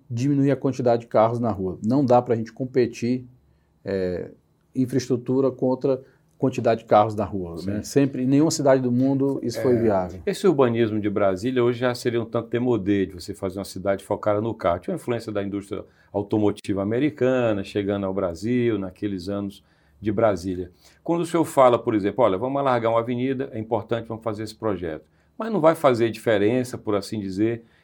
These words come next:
Speaker 2: ir até o fim, o que eu posso trabalhar é o transporte coletivo. Fortaleza, na gestão do Roberto Cláudio, ela pegou alguns corredores e, como a própria Padre Valdivino disse, metade aqui vai ser transporte de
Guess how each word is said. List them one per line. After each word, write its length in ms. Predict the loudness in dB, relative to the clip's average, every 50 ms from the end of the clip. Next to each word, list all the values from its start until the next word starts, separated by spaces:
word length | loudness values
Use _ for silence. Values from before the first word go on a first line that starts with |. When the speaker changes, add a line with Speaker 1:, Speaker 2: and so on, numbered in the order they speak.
| _ -6
Speaker 2:
ir 140 | -2 0 0
até 200 | 0 2 2 2
o 80 | 2 0
fim, 300 | -2 -6 -10 -10 -10 -10
o 60 | -10
que 100 | -8 -10
eu 60 | -6
posso 240 | -4 -4 -4 -4 -4
trabalhar 260 | -4 -2 -2 -2 -4
é 40 | -4
o 20 |
transporte 560 | -6 -8 -10 -10 -8 -6 -6 -6 -6 -6 -6
coletivo. 600 | -4 -4 -2 -2 -4 -6 -8 -12 -10 -10 -12 -14 _ _ _ _ _ _ _ _ _ _ _
Fortaleza, 640 | 0 0 0 4 4 4 6 6 4 2 2 2 0
na 140 | 0 0 0
gestão 340 | -2 -4 -6 -6 -8 -6 -6
do 160 | -4 -6 -4
Roberto 380 | -4 -6 -6 -8 -8 -10 -6
Cláudio, 300 | 0 2 2 2 2 0
ela 120 | -2 -4 -4
pegou 320 | -4 -4 -4 -2 0 0
alguns 300 | 0 0 -2 -6 -10 -8
corredores 720 | -8 -6 -6 -4 -4 -4 -4 -4 -4 -4 -6 -8 -12 -10 -8
e, 160 | -8 -8 -6
como 280 | -6 -6 -6 -6 -4 -4
a 300 | -4 -4 -4 -6 -6 -8 -8
própria 380 | -4 -2 -2 -2 -2 -4 -6 -4
Padre 260 | 0 0 0 0 0
Valdivino 460 | -2 -4 -4 -4 -6 -8 -8 -8 -8
disse, 340 | -6 -8 -8 -8 -10 -16 _ _ _ _ _ -2
metade 400 | 0 0 2 4 4 4 4 2
aqui 180 | 0 -2 -2
vai 140 | -2 -2 -2
ser 300 | -4 -2 -2 -2 0 0
transporte 600 | -2 -4 -4 -4 -2 -2 0 0 0 -2 -8 -14
de 400 | -12 -8 -8 -6 -6 -8 -8